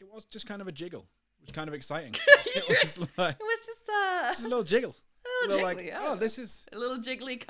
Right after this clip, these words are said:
Speaker 1: this is
Speaker 2: caliente. Very
Speaker 1: peculiar."
Speaker 2: nice.
Speaker 1: Took me a while to even realize that it was an earthquake, 'cause I was just like, "Oh, my, my room is shaking." I thought that my neighbors were playing, like, a super, super loud <laughs> music or something. And I was like,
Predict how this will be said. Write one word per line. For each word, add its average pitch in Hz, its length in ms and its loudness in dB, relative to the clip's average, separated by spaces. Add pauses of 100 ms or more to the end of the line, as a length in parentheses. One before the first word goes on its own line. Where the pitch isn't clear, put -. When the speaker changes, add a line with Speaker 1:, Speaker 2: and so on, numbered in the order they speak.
Speaker 1:
this 202 120 0
is 202 120 -2
Speaker 2:
caliente. - 80 -12
Very 185 100 0
Speaker 1:
peculiar." 127 640 -4
Speaker 2:
nice. - 200 -20 (280)
Speaker 1:
Took 190 120 -6
me 190 60 -4
a 175 60 0
while 156 300 4
to 151 100 -2
even 120 220 -2
realize 120 480 -6
that 104 100 -12
it 92 80 -18
was 101 140 -12
an 95 100 -16
earthquake, 90 560 -20 (800)
'cause 104 480 -12 (880)
I 104 80 -10
was 104 140 -10
just 107 160 -12
like, 110 120 -12 (120)
"Oh, 117 160 -10
my, 113 560 -12 (500)
my 117 260 -8
room 139 300 -6
is 113 100 -8
shaking." 90 420 -12 (100)
I 101 60 -14
thought 110 240 -12
that 107 80 -18
my 104 260 -12
neighbors 107 480 -12
were 104 80 -20
playing, 98 260 -14
like, 92 160 -16
a 95 40 -14
super, 117 760 -4
super 113 560 -6
loud 104 500 -10
<laughs> - 0 -
music 117 460 -8
or 101 80 -14
something. 90 320 -14
And 85 80 -20
I 92 40 -20
was 92 100 -14
like, 90 120 -18